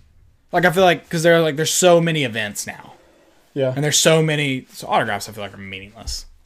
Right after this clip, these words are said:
Speaker 2: But it gets older, and then it becomes worth something.
Speaker 1: I mean, but there's, it's, the market's flooded. Like, it's not like,
Speaker 2: But, uh, ma-,
Speaker 1: like, how many
Speaker 2: imagine,
Speaker 1: rare
Speaker 2: like,
Speaker 1: autographs do you get now?
Speaker 2: imagine, like, fifty fifty years from now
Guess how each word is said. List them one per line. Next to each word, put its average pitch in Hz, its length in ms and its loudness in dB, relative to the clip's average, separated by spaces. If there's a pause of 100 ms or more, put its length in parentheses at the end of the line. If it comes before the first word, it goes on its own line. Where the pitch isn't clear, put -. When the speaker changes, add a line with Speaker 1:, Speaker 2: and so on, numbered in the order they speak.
Speaker 2:
But 185 100 -6
it - 20 -4
gets - 180 -4
older, 104 380 -12 (580)
and 117 160 -8
then 131 100 -4
it - 160 -12
becomes 90 300 -20
worth 82 240 -20
something. - 320 -20 (420)
Speaker 1:
I 247 100 -12
mean, 247 260 -6
but 233 180 -2
there's, 208 220 4
it's, 196 200 -10
the 202 160 2
market's 196 360 2
flooded. 127 400 -8 (1300)
Like, 226 120 2
it's 208 100 2
not 208 160 4
like, 165 260 0 (120)
Speaker 2:
But, 262 140 10
uh, 240 60 2
ma-, 233 120 2 (300)
Speaker 1:
like, 208 120 2
how 254 80 8
many 269 140 8
Speaker 2:
imagine, 196 180 6
Speaker 1:
rare 208 180 10
Speaker 2:
like, 196 180 10
Speaker 1:
autographs 160 340 4
do 143 80 -4
you 120 80 -4
get 120 260 -6
now? 90 160 -8
Speaker 2:
imagine, 226 220 0
like, 175 100 0
fifty 185 920 0 (640)
fifty 208 340 2
years 160 320 4
from 127 160 -6
now 98 400 -10